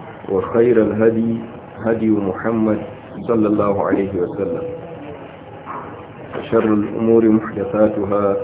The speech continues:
فإن كل محدثة بدعة وكل بدعة ضلالة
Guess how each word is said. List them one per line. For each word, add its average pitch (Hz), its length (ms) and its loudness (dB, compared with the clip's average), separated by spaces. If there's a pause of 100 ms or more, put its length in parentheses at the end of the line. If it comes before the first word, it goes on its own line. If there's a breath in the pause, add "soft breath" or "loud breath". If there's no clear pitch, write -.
(1400)
فإن 117 440 0
كل 110 200 4
محدثة 101 600 -2
بدعة 92 580 0 (1600)
وكل 117 340 4
بدعة 104 420 4 (140)
ضلالة 110 500 6